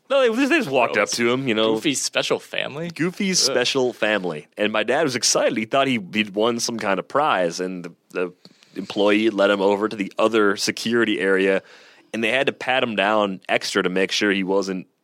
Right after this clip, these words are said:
Speaker 1: like, hiding something under his shirt. So kind of a, a disappointing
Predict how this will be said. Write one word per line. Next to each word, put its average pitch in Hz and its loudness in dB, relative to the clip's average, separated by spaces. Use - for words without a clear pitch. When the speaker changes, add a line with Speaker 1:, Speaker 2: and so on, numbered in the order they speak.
Speaker 1:
like, - -16
hiding 107 -2
something 95 -2
under 92 -2
his 85 -4
shirt. - -4
So 78 -6
kind 113 0
of 107 0
a, 101 4
a 85 -2
disappointing 95 0